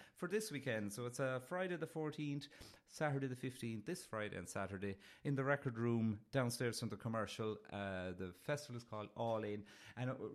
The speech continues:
the, the idea of the festival, I suppose, is he's kind of bringing, uh, the,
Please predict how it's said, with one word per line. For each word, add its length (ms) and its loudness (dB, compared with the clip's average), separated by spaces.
the, 300 2
the 80 2
idea 240 2
of 60 0
the 80 -6
festival, 440 -4
I 60 -4
suppose, 380 -8
is 280 -6
he's 160 -6
kind 240 -2
of 60 0
bringing, 480 2
uh, 520 0
the, 60 -4